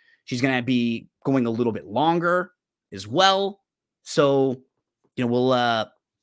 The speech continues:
we'll go Darth Vader sitting the trip in this one. Yeah, clearly Unhinged is kind of a wild card, right? What, what's gonna happen with this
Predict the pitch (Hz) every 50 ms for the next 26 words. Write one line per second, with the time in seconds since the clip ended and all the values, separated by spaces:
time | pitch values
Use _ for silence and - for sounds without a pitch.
0 | _ _ _ - 139 139 156 151 147 147 143 139 139 135 - _ _ _ _ _
1 | _ _ _ _ _ - _ - 120 127 139 147 147 - - 117 101 123 123 117
2 | 104 101 90 73 - _ _ _ _ _ _ _ _ _ - - - - - 139
3 | 131 147 151 165 160 147 - - 113 113 107 - - - - 123 - - - -
4 | _ _ _ _ _ _ _ _ _ - 117 110 107 101 - - 101 110 120 107
5 | - - 113 107 98 90 87 - _ _ _ _ _ _ _ _ _ _ _ _
6 | - - _ _ _ _ _ _ _ _ _ _ _ - 180 190 - - - 180
7 | 202 208 220 220 208 170 160 165 170 151 - - 165 160 139 127 120 120 117 104
8 | 101 - 71 71 85 95 95 107 110 - - 113 110 - - - 120 120 120 110
9 | 104 - 104 107 101 - - 107 98 - - 104 101 - - - - -